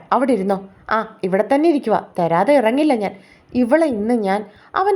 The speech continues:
പറഞ്ഞുകൊണ്ട് അവളുടെ ബാക്കിൽ പിച്ചി. "ആ, ദേവേട്ട വേദനിക്കുന്നു." "വേദനിക്കാൻ തന്നെയാ പിച്ചുന്നത്. നീ ഇറങ്ങുന്നോ അതോ ഇനിയും വേണോ?" "പ്ലീസ് ദേവേട്ട,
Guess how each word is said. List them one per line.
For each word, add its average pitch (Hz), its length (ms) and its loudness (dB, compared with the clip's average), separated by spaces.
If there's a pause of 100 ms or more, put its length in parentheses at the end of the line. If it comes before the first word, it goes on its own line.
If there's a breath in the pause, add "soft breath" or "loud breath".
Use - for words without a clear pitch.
പറഞ്ഞുകൊണ്ട് 294 540 2 (180)
അവളുടെ 190 420 0
ബാക്കിൽ 170 300 -2
പിച്ചി. 190 320 -6 (360 loud breath)
"ആ, 339 100 2 (340)
ദേവേട്ട 254 520 2
വേദനിക്കുന്നു." 285 680 0 (180)
"വേദനിക്കാൻ 247 580 2
തന്നെയാ 339 340 0
പിച്ചുന്നത്. 202 460 -2 (360 loud breath)
നീ 208 160 0 (120)
ഇറങ്ങുന്നോ 277 420 0 (220)
അതോ 269 200 4
ഇനിയും 302 340 2
വേണോ?" 165 260 -4 (340 soft breath)
"പ്ലീസ് 196 460 -2
ദേവേട്ട, 208 360 0